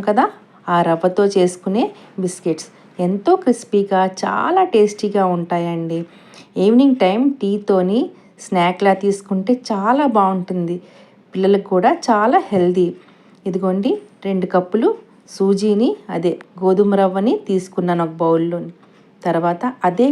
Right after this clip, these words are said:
కప్పు మెజర్‌మెంట్‌తోని షుగర్ని తీసుకున్నాను. తర్వాత నాలుగు యాలకులు, చిన్న దాల్చిన చెక్కను వేసి పౌడర్ని చేసుకున్నాను. ఇదిగోండి, ఈ విధంగా చేసుకొని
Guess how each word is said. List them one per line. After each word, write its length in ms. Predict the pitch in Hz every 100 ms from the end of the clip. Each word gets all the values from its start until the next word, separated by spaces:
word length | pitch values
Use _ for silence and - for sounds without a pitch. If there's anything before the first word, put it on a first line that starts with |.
| 277
కప్పు 240 | 214 - 185
మెజర్‌మెంట్‌తోని 840 | 165 180 190 185 180 - 185 220 392 - _ _ _ _ _ _ -
షుగర్ని 480 | 196 185 190 196 302 - - -
తీసుకున్నాను. 680 | 185 180 - 175 165 151 160 - - - - _
తర్వాత 400 | - 175 170 170 233 302 233
నాలుగు 380 | 170 165 170 254 415 - _ _ 175
యాలకులు, 460 | 165 170 180 208 330 - -
చిన్న 180 | 208 190 175
దాల్చిన 360 | 165 170 180 175
చెక్కను 320 | 180 180 185 180
వేసి 300 | 180 180 294 440 - - - _ -
పౌడర్ని 480 | 185 180 180 175 226 403 -
చేసుకున్నాను. 640 | 190 170 - 180 170 156 156
ఇదిగోండి, 360 | 156 156 151 160 - _ _ _ _ - _ _ _ _ _ _ _ -
ఈ 40 | 180
విధంగా 380 | 170 170 175 302 262
చేసుకొని 540 | 185 180 - 165 190